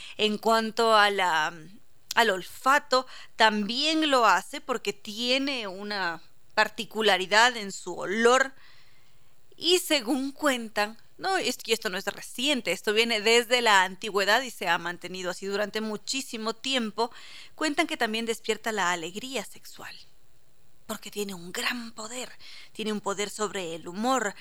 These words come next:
tiene un poder sobre la gente. Cuentan los griegos que antes de empezar cualquier obra de teatro,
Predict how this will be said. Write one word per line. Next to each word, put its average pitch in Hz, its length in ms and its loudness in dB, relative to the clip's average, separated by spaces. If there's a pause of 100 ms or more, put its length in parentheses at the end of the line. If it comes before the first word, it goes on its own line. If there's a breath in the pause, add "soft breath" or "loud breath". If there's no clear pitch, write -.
(240 loud breath)
tiene 202 320 0
un 202 360 -4
poder 202 580 0 (200 loud breath)
sobre 214 360 2
la - 80 -8
gente. - 600 -2
Cuentan 349 560 -2
los 269 200 -2
griegos 202 800 -4 (300 loud breath)
que 254 120 2
antes 302 460 0
de 262 220 4
empezar 214 600 2 (400 loud breath)
cualquier 226 920 2
obra 285 320 4
de 240 160 0
teatro, 190 580 -4